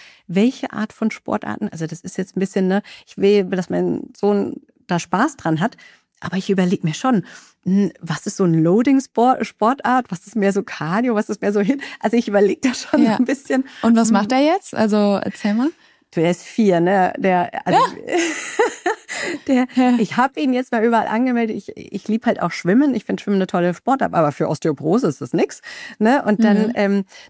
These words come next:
Speaker 1: dachte ich mir, okay, irgendwie auch eine, eine Ballsportart, wo du halt so ein bisschen springen und rennst, äh, was aber auch Spaß macht, hoffentlich.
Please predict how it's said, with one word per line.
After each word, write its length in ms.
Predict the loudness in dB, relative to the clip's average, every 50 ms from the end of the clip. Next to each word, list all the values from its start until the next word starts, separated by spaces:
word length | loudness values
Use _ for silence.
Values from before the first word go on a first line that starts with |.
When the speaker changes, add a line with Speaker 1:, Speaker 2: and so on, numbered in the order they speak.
| _
Speaker 1:
dachte 160 | -6 -6 -6
ich 60 | -4 -4
mir, 100 | -4 -4
okay, 320 | -4 -6 -4 -2 0 0
irgendwie 420 | 0 0 0 0 0 0 -2 -2 -6
auch 180 | -10 -18 -16
eine, 220 | -10 -8 -8 -6 -2
eine 180 | -2 -2 -2
Ballsportart, 600 | 0 0 0 0 0 0 -2 -4 -2 -2 -4 -4 -2
wo 60 | -2
du 100 | -2 -2
halt 160 | -2 -4 -4
so 80 | -4 -4
ein 80 | -4
bisschen 220 | -4 -4 -6 -8 -10
springen 400 | -10 -4 -2 0 2 2 2 0
und 220 | 0 -2 -2 -2
rennst, 440 | 0 0 2 2 0 0 -2 -6 -6
äh, 220 | -2 0 0 0 0 -2
was 200 | -4 -6 -4 -4
aber 200 | -6 -6 -4 -4
auch 100 | -4 -4
Spaß 440 | -4 -4 -2 0 2 0 0 0
macht, 200 | -2 -4 -2 0
hoffentlich. 440 | -2 -2 -2 -2 -4 -4 -4 -6 -6